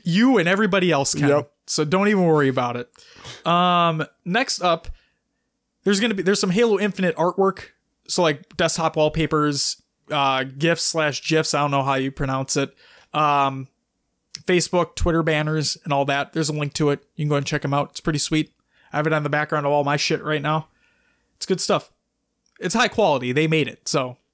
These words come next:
Speaker 1: what do you expect? Then, next up, we already said that the, uh, hashtag Halo challenge is officially over. Well, we have a winner. The winner is at Sparky two three seven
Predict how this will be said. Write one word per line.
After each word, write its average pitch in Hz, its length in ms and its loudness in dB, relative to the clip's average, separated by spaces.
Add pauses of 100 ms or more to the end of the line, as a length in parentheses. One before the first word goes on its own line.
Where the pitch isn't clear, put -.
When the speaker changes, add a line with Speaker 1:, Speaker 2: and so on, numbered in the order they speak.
Speaker 1:
what 156 80 -4
do 147 40 0
you 143 40 -2
expect? - 380 -6 (920)
Then, 190 460 0 (120)
next 185 440 -4
up, 131 220 -2 (720)
we 196 220 2
already 247 200 2
said - 260 0
that 202 140 -2
the, 180 220 0
uh, 160 160 2
hashtag 180 500 -2
Halo 175 320 0
challenge 165 380 0
is 151 140 0
officially 147 440 0
over. 160 360 2
Well, 147 400 -2 (560)
we 170 80 4
have 165 140 2
a 262 40 4
winner. 202 380 0 (960)
The 190 80 2
winner 233 240 2
is 190 200 0
at 220 280 -4 (100)
Sparky 233 560 0
two 240 280 2
three 220 320 -2
seven 208 540 -2